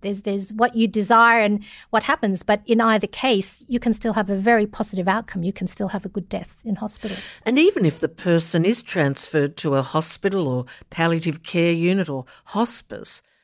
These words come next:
Speaker 2: there can still be a great role for family and friends at the bedside, can't there?
Speaker 1: Yes. I mean, you're still the carer. You may not be dispensing the medications or doing,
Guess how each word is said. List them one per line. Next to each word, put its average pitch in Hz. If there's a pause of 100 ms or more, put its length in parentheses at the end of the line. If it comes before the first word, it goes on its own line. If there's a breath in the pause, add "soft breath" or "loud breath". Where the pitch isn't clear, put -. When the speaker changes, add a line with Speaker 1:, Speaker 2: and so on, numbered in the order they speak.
(420)
Speaker 2:
there 277
can 285
still 370
be 240
a 196
great 226
role 139
for 147
family 147
and 143
friends 139
at 156
the 147
bedside, 160 (260 soft breath)
can't 175
there? - (580 soft breath)
Speaker 1:
Yes. 269 (180)
I 285
mean, 294
you're 370
still 311
the 240
carer. 240 (380 soft breath)
You 247
may 285
not 269
be 214 (220 loud breath)
dispensing 254
the 214
medications 202
or 185
doing, 190